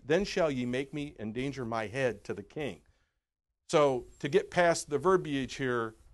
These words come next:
the, the guy that was in charge of him said, "Hi, hun." My wife came in.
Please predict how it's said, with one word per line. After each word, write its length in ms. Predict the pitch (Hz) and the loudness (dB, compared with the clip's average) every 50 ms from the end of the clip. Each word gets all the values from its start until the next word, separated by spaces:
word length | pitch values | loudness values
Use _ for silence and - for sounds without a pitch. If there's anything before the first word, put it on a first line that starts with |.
| - - _ _ _ _ _ _ _ _ _ _ _ - | -20 -20 _ _ _ _ _ _ _ _ _ _ _ 2
the, 400 | 143 139 135 127 120 120 120 - _ | 4 4 4 4 2 -2 -6 -10 _
the 100 | - 131 | -8 0
guy 240 | 113 156 156 175 185 | 4 6 6 8 8
that 100 | 190 190 | 6 4
was 140 | 147 131 139 | 2 -2 -4
in 100 | 143 123 | -4 -4
charge 360 | - - 185 196 208 196 170 | 0 2 2 4 4 4 4
of 120 | 175 147 | 2 2
him 160 | 135 131 123 120 | 0 -2 -4 -6
said, 600 | - - - 143 127 127 123 127 127 123 127 - _ _ _ _ _ _ _ _ _ _ - | -6 -2 0 2 2 2 2 0 -2 -6 -12 -18 _ _ _ _ _ _ _ _ _ _ -4
"Hi, 80 | 233 | -4
hun." 220 | 180 151 143 156 - _ _ _ _ - _ - - - - - _ _ _ - _ _ _ - - - - - - - | -4 -4 -6 -8 -12 _ _ _ _ -20 _ -20 -20 -20 -20 -20 _ _ _ -20 _ _ _ -6 -6 -6 -6 -10 -10 -6
My 140 | 135 110 | -4 -2
wife 200 | 107 117 120 - | -2 -2 -4 -4
came 200 | - - 104 92 | -6 -6 -4 -4
in. 180 | 92 87 87 | -4 -4 -6